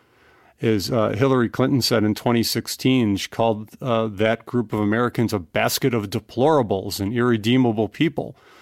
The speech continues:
But they exist. And if they didn't, Donald Trump wouldn't have won thirty states in twenty sixteen. He has a talent for speaking to people who feel like they've been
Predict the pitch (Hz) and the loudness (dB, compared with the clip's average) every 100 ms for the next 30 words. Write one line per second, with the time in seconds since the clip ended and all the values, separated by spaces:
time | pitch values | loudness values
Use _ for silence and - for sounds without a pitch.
0 | - - - - _ 113 92 156 - _ | -20 -20 -20 -20 _ -6 0 0 0 _
1 | - 113 117 120 110 139 240 - - - | -6 -2 2 2 2 2 2 2 -6 -16
2 | _ _ _ _ - 117 117 113 113 110 | _ _ _ _ -2 2 2 2 2 0
3 | - 131 110 92 147 170 151 123 120 131 | 0 0 0 2 2 2 0 2 2 2
4 | 117 - 131 139 101 123 135 120 104 123 | 0 0 0 0 0 2 2 2 2 4
5 | 135 - 127 131 127 - 170 180 - 104 | 2 2 2 2 0 0 2 2 0 -2
6 | 90 110 110 - 120 - 180 160 127 - | -2 0 0 -2 -4 -4 -4 -4 -6 -14
7 | _ _ _ _ _ _ _ 196 120 135 | _ _ _ _ _ _ _ -8 -2 0
8 | 151 151 147 147 147 147 - 147 170 156 | 2 2 2 0 -2 -6 -4 0 2 4
9 | 110 - _ _ 165 - 127 123 131 - | 2 -2 _ _ -16 -6 0 2 2 0
10 | - 123 123 147 127 117 117 117 - 123 | -2 -2 0 0 0 0 0 0 2 2
11 | 143 120 110 117 127 - - 123 123 135 | 0 0 0 0 -2 -6 -4 0 2 2
12 | 123 120 127 101 98 117 120 101 113 107 | 2 0 0 -4 0 2 0 -2 -2 0
13 | 110 113 120 | 2 0 -2